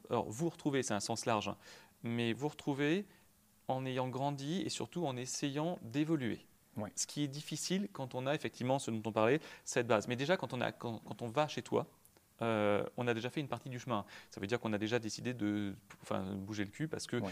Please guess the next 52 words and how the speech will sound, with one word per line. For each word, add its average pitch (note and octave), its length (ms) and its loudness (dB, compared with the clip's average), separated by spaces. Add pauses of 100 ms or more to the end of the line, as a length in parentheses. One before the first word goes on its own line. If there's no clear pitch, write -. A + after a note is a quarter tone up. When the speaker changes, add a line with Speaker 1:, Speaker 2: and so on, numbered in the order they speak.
(140)
Speaker 1:
soit D#3 380 4
on B2 140 -4
a B2 100 2
effectivement, A#2 500 -4
on A#2+ 140 -2
est A#2+ 80 -2
en A2 80 -2
burn-out, A2 400 -2
on G#2 80 -2
est G2 40 -2
en G2 80 -2
questionnement, A2 500 0
où G#2 60 -2
ça G2+ 140 -2
va G#2 120 2
pas, A2+ 140 2
on G2+ 140 0
se - 140 -12
pose G#2+ 180 -8
des A2 80 -4
questions, G#2+ 260 -2
on F#2+ 40 -2
cherche, A#2 400 2 (280)
du G#2+ 60 -6
genre, G#2 240 0
je F#2 80 -8
suis - 80 -10
ça, G#2+ 220 -2
je G#2 60 -4
suis G#2+ 120 -8
ça, G#2+ 220 2
et - 20 -6
cetera. A2+ 420 2
Speaker 2:
Ouais. G#2 140 0 (460)
Speaker 1:
Ou C3 160 4
alors, C#3 420 6
effectivement, - 460 -2
on C3 100 -2
est C#3 60 0
en, B2+ 200 2
on A#2 320 0
a A#2+ 60 2
été A#2+ 160 -2
envoyé. A#2+ 500 2 (540)
Je A#2+ 120 -8
me C3+ 80 -4
souviens, D3+ 560 -2
alors, A#2+ 480 -2
euh, B2 280 0
peut-être - 300 -6
avoir B2 200 2
vu C#3 260 -4